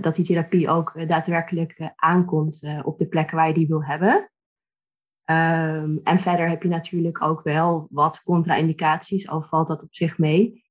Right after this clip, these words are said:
Want binnen de nucleaire geneeskunde is het altijd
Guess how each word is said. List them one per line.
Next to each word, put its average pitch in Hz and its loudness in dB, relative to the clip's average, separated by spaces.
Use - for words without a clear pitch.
Want 170 4
binnen 170 4
de 160 2
nucleaire 165 0
geneeskunde 170 0
is 165 -4
het - -2
altijd 170 -2